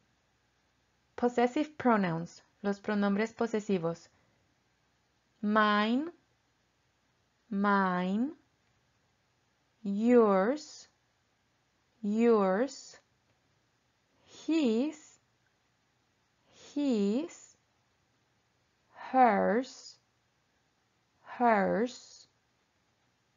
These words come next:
its, its. Estos son los pronombres posesivos en singular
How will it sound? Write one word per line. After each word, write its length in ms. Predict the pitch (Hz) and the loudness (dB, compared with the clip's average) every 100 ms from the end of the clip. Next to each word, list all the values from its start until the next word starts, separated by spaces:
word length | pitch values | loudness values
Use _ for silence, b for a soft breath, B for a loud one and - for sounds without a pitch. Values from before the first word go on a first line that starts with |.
| _ _ _ _ _ _ - | _ _ _ _ _ _ -4
its, 340 | 320 - - - - _ _ _ _ _ _ _ _ _ _ _ _ _ _ _ _ _ _ _ _ _ | -2 -4 -10 -20 -20 _ _ _ _ _ _ _ _ _ _ _ _ _ _ _ _ _ _ _ _ _
its. 800 | 277 - - - - - - - - _ _ _ _ _ _ _ _ _ _ _ _ _ _ _ _ _ _ _ - | -4 -4 -6 -20 -20 -20 -20 -20 -20 _ _ _ _ _ _ _ _ _ _ _ _ _ _ _ _ _ _ _ 0
Estos 400 | 220 240 - 294 | 2 2 -2 -4
son 280 | - 220 220 | 0 2 4
los 200 | 247 254 | 2 2
pronombres 720 | 269 247 220 208 214 233 - _ | 0 0 0 0 0 -2 -6 _
posesivos 680 | - 226 220 208 190 196 208 | -2 -2 -2 -2 0 0 -4
en 200 | - 254 | 0 0
singular 640 | 247 294 302 320 247 240 | 0 -2 0 2 4 2